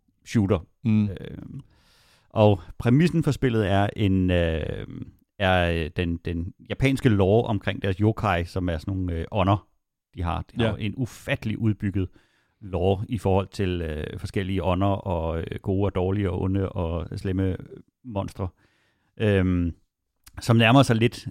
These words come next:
Speaker 1: øh, bare e-, ekstremt udbygget, men sådan lidt den der danske, øh, mytologi om nisser,
Speaker 2: Mm.
Speaker 1: som er f-, ikke onde, men ikke gode, og, og nogle er slemme, og så videre, så videre. Anyway,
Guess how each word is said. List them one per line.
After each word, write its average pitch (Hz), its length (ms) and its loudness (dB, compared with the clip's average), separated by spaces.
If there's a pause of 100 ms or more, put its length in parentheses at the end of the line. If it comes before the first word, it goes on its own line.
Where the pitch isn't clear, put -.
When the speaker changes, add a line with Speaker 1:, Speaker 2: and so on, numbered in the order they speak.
Speaker 1:
øh, 98 200 0
bare 95 320 -2
e-, - 240 -12 (100)
ekstremt 113 320 0
udbygget, 101 380 2
men 98 100 -2
sådan 120 120 4
lidt 131 140 2
den 123 120 2
der 110 140 2
danske, 104 380 0 (280)
øh, 92 360 0 (540)
mytologi 101 500 -2
om 101 60 4
nisser, 104 380 2 (380)
Speaker 2:
Mm. 117 160 0
Speaker 1:
som 110 180 4
er 90 360 0
f-, - 520 -14 (140)
ikke - 320 -4
onde, 151 300 4
men 156 120 0
ikke 131 160 0
gode, 92 440 2 (280)
og, 90 420 2
og 92 240 -4
nogle 110 220 2
er 113 40 0
slemme, 101 380 -2
og - 80 -14
så 101 100 -8
videre, 87 180 -4
så - 100 -16
videre. 82 140 -10 (500)
Anyway, 117 240 6